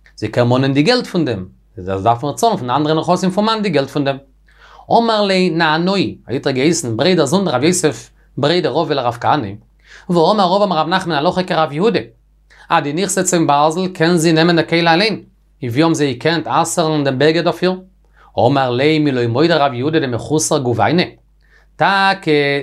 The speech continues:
זי קען פאדערן אלס שוואר בית אביו, אבער למיתה, מיר דארף עס גויבה זיין. ווי באלד די גאנצע חיה איז אויף דעם מאן, באמת איז דאס דעם מאנס.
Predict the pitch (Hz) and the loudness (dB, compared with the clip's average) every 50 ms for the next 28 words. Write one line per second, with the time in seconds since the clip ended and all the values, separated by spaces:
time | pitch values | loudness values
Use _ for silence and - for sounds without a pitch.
0 | 139 - - 135 127 139 147 143 - 156 147 143 123 - - 143 151 160 190 196 | -6 -8 -8 -4 -2 -2 -2 -2 -2 -2 -2 -2 -4 -4 -2 -2 0 0 0 0
1 | 165 156 151 147 143 139 139 - - 147 143 143 143 139 - 151 139 139 196 202 | 0 -2 -2 -2 -2 -2 -2 0 0 0 0 0 -2 -2 -2 -2 -2 0 0 2
2 | 165 151 143 139 139 139 - - - - - - 175 175 160 170 165 160 160 156 | 2 4 4 2 0 -2 -6 -14 -20 -20 -8 -2 -2 0 2 2 2 2 2 2
3 | 160 170 208 190 - - 185 185 190 196 208 208 - - - _ _ _ - 147 | 0 0 0 -2 -2 -2 0 0 0 -2 -4 -8 -14 -20 -20 _ _ _ -4 0
4 | 147 170 170 170 - 175 156 143 135 123 156 180 196 175 175 127 113 95 90 107 | 2 2 2 2 0 -2 -2 0 0 2 2 2 4 2 0 -2 -2 -4 -8 -10
5 | 123 139 139 156 180 185 170 170 180 185 180 - 180 160 - - - 165 175 180 | -10 -6 -2 -2 -2 0 -2 -2 -2 -2 -2 0 -2 -4 -4 -4 -2 0 0 2
6 | 175 175 175 156 151 170 160 - 180 170 165 170 165 165 165 165 160 156 151 160 | 2 0 -2 -2 -2 -2 -2 -2 -2 -2 0 0 2 2 2 2 2 2 2 2
7 | 165 180 180 170 170 170 147 156 165 165 156 156 170 165 170 175 143 113 - - | 2 0 0 0 0 0 0 0 0 0 2 2 2 2 2 2 0 -4 -6 -6
8 | - - - | -8 -8 -10